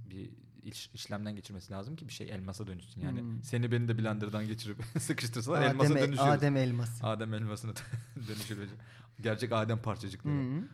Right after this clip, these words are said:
Speaker 1: var içinde. Öyle bir şey olabilir ama, e, Japon olduğu için
Speaker 2: Evet.
Speaker 1: bana sanki balon değilmiş gibi geliyor. Bir. İki,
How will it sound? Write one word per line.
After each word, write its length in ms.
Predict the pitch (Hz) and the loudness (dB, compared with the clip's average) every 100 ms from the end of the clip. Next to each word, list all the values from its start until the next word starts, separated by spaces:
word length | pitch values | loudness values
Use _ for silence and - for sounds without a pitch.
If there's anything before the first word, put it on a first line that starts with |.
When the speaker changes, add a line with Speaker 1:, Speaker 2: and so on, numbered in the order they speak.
| - 101 | -12 -10
Speaker 1:
var 120 | 101 | -10
içinde. 300 | 87 104 156 | -8 -8 -6
Öyle 220 | 135 147 | -4 -4
bir 40 | |
şey 160 | 151 - | -4 -4
olabilir 380 | 98 104 190 - | -2 -4 -4 -6
ama, 240 | 135 131 | -4 -4
e, 1080 | - - - - - - - - - - - | -6 -8 -10 -10 -12 -14 -16 -16 -18 -18 -12
Japon 420 | 95 110 135 165 156 | -4 -2 0 -2 0
olduğu 300 | 127 123 175 | -2 -2 -4
için 320 | - - 98 - - _ _ _ | -4 -8 -10 -12 -20 _ _ _
Speaker 2:
Evet. 240 | 143 127 160 - - _ _ _ _ _ | -4 -4 -8 -16 -20 _ _ _ _ _
Speaker 1:
bana 320 | 92 101 110 | -8 -4 -4
sanki 340 | 117 117 117 104 | -2 -4 -4 -4
balon 300 | 104 120 117 | -2 -2 -2
değilmiş 280 | 127 110 - | -4 -8 -12
gibi 160 | - | -14
geliyor. 240 | - - 95 - - | -12 -10 -10 -12 -10
Bir. 280 | 101 95 - | -8 -8 -10
İki, 380 | 117 - 139 | -10 -6 -6